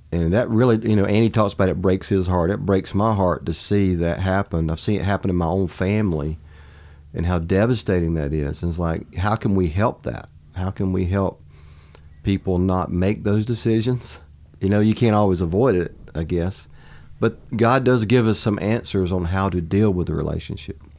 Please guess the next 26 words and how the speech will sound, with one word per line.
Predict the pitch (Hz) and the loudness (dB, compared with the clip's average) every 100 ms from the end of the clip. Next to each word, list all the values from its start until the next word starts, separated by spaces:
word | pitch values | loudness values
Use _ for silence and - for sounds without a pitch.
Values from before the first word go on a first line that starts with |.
| - - - - | -20 -20 -20 -14
and | - 82 | -6 -4
how | 92 85 | -2 -2
that | 90 - | -2 -4
should | 78 80 | -8 -4
work. | 92 92 - - - - - - - - - - - | -2 -2 -4 -12 -20 -20 -20 -20 -20 -20 -20 -20 -6
He, | 95 95 | -4 -2
he | 95 | -2
brought | 90 95 90 | 0 0 0
up, | 90 | 0
we'll | 95 101 | -2 0
talk | 98 87 | -2 0
about | 87 | -2
it | 76 | -2
later, | 90 92 82 | -2 -2 0
but | 87 | -2
he, | 87 - - | -4 -12 -12
he | - | -6
brings | 87 92 90 87 | -2 0 2 0
in | 85 | -2
a | |
great | 85 92 90 - - | 0 0 0 -2 -4
idea | 87 78 90 87 87 | -4 -2 0 0 -2
of | 87 | -4
how | 85 82 | -4 -4
we | 87 90 | -4 -4
should, | - 165 | -6 -8